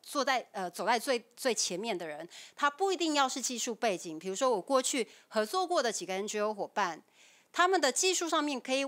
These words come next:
整个往上提升，其实大概其实都是透过一两个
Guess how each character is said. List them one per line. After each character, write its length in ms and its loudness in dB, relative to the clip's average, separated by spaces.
整 160 -2
个 100 0
往 240 0
上 400 2
提 280 -8
升， 400 4
其 200 0
实 80 0
大 100 6
概 140 6
其 120 -2
实 60 0
都 140 0
是 120 -4
透 140 -4
过 160 -4
一 120 -2
两 260 0
个 260 -4